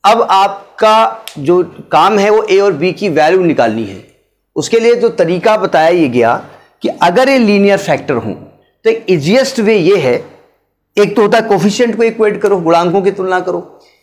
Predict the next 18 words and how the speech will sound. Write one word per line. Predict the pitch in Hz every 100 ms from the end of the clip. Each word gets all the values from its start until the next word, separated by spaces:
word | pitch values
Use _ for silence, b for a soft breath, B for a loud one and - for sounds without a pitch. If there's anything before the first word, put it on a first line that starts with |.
| -
एक | 190 233
होता | 220 214 214
है | 233 226
एक | 196 190
बार | 202 226 -
एक | 185 196 196
फैक्टर | 208 185 208 214
को | 208
ज़ीरो | 160 196 214
रख | 214
दो, | 185 254 247 b b _
एक | 202 220 190
बार | 208 185
दूसरे | 156 160 170
को | 156 147
ज़ीरो | 131 123
रख | 104
दो। | 95 95